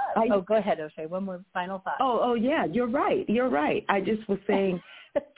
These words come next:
Speaker 1: showrooms, showrooms. You know what I mean? Like, showrooms around the world, global. Yes.
Speaker 2: I
Speaker 1: But
Speaker 2: love
Speaker 1: thank
Speaker 2: it.
Speaker 1: you.
Speaker 2: Hey,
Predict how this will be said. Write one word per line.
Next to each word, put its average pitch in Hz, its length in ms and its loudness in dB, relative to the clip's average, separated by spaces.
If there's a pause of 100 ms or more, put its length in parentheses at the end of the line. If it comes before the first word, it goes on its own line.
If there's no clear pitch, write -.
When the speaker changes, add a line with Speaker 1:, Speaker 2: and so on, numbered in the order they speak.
Speaker 1:
showrooms, 196 600 2 (380)
showrooms. 185 600 2
You 233 100 4
know 254 140 4
what 254 100 4
I 254 120 4
mean? 269 320 2
Like, 196 200 2 (140)
showrooms 175 540 2
around 208 340 2
the 240 60 2
world, 220 320 2
global. 302 520 2
Yes. 320 300 0 (520)
Speaker 2:
I - 140 0
Speaker 1:
But 131 220 4
Speaker 2:
love 196 120 2
Speaker 1:
thank 190 260 4
Speaker 2:
it. - 40 -2
Speaker 1:
you. - 100 -6 (200)
Speaker 2:
Hey, 247 280 0